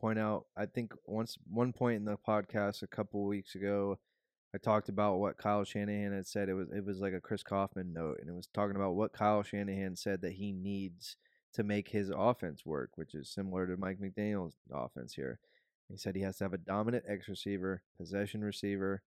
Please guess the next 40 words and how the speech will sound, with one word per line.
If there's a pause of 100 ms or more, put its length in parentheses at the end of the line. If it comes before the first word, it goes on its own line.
(160)
a
burner
receiver, (380)
pass-catching
tight
end, (540)
two
pass-catching
backs. (360)
Sound
familiar
yet,
this,
uh,
philosophy? (480)
And
the
number
one, (180)
you
have
to
have
a
cerebral
center, (640)
well,
arguably
one
of
the
most
important
positions
on
the
field
that
people
overlook.